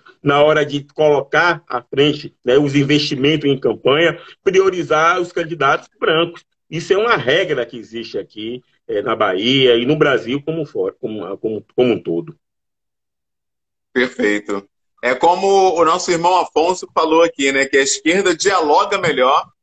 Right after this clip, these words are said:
Speaker 2: com as questões sociais e direitos humanos, né?
Speaker 1: Uhum. Que é uma pena.
Speaker 2: Perfeito.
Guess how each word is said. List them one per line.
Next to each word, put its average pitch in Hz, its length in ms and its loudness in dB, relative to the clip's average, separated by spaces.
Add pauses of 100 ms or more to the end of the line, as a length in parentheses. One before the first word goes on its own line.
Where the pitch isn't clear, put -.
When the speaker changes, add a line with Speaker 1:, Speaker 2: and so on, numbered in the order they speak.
(340)
Speaker 2:
com 156 60 2
as 156 120 0
questões 165 440 -4
sociais 175 680 -2
e 180 60 -12
direitos 160 460 -2
humanos, 120 500 -2
né? 113 240 -2 (640)
Speaker 1:
Uhum. 120 480 2 (840)
Que - 80 2
é 135 40 6
uma 156 160 2
pena. 143 340 2
Speaker 2:
Perfeito. 110 380 0